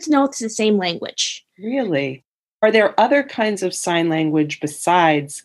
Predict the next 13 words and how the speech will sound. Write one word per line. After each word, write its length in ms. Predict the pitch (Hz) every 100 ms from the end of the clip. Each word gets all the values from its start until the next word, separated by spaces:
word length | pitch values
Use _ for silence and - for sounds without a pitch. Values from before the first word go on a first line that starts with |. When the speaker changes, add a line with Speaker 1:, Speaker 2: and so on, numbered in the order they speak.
| -
Speaker 2:
American 720 | 143 151 160 165 156 - 120
Sign 300 | - 113 -
Language? 520 | - - - 156 -
Speaker 1:
Yeah, 200 | 254 269 202
absolutely. 720 | 226 - 240 226 233 226 196
Most 320 | 208 254 269
countries 420 | - 247 247 247
actually 340 | 208 196 - 233
have 200 | 214 208
their 140 | 214
own 200 | 196 214
sign 300 | 208 190 185
language. 680 | 180 185 190 185 - -